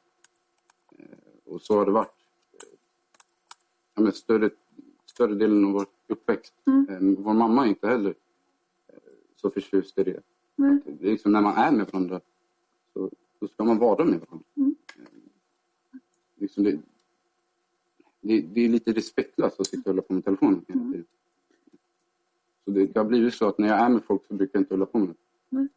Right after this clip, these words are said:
Speaker 2: Nej, men, och sen tittar vi ju, om man tittar längst ner så står det här tidsintervall där uppehåll på telefonen finns. Och så står det att det är en uppehåll på din telefon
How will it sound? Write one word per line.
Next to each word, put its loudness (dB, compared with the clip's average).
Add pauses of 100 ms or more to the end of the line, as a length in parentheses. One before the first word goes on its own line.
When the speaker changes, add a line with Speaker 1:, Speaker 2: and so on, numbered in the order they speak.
(1080)
Speaker 2:
Nej, -2
men, 2
och 0
sen 2
tittar -2
vi 0
ju, 2
om 2
man -2
tittar -4
längst 0
ner 2
så 0
står -2
det 2
här 0
tidsintervall 0
där -2
uppehåll 0
på -6
telefonen 0
finns. -10
Och -6
så 2
står 2
det 2
att -6
det 2
är 2
en -6
uppehåll 0
på -2
din -2
telefon -6